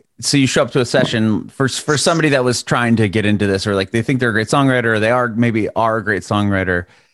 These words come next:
Like, what would you, like, was it hard to kind of, like, you know, you get thrown into these situations where it's like, okay, you've never been in a, in a writing session. Like, now you're, you're kind of picking up how, what, wh-, you know, working with certain artists is, does it just kind of build off of that? Do you get,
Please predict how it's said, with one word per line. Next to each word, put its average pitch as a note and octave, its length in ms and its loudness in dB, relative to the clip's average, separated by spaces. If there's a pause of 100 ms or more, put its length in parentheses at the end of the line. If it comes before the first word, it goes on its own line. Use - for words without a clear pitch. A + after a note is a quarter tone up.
(100)
Like, A2+ 140 -2
what C#3+ 200 2
would D#3+ 140 0
you, C3+ 320 2
like, A#2+ 300 -4
was B2+ 140 2
it C3 80 0
hard A#2+ 300 -2
to A#2+ 80 -4
kind A2+ 200 -2
of, G2 140 -6
like, F#2 300 -2 (420)
you A2+ 60 4
know, A2+ 80 4
you A2 160 0
get A#2 160 -2
thrown C3+ 240 0
into B2 140 0
these A2 160 -2
situations G2 680 0
where F2 180 0
it's E2 140 -4
like, E2 220 -2
okay, F2 220 -2
you've F#2+ 160 2
never A2 240 2
been G#2 200 0
in G2 140 0
a, F#2 140 0
in E2 120 -4
a G#2 100 0
writing A2+ 300 0
session. D#2+ 500 -2
Like, E2 240 -2
now F#2+ 200 0
you're, G2 200 0
you're G2 160 -4
kind G#2+ 180 -4
of G2 120 -6
picking G#2 320 0
up G2 240 -4 (680)
how, A2 720 0 (500)
what, A2+ 280 -2
wh-, G#2+ 280 -6
you B2 80 2
know, G2+ 300 2
working A#2+ 360 0
with G#2 160 0
certain B2+ 280 0
artists C3+ 260 0
is, B2 160 0
does A#2 140 0
it A2 140 -4
just G#2 180 -4
kind A2+ 160 -2
of F#2 140 -2
build G#2 340 2
off G2 240 -2
of F2 120 -6
that? B2+ 280 0
Do G2 60 -2
you G2+ 80 -2
get, E2+ 160 -2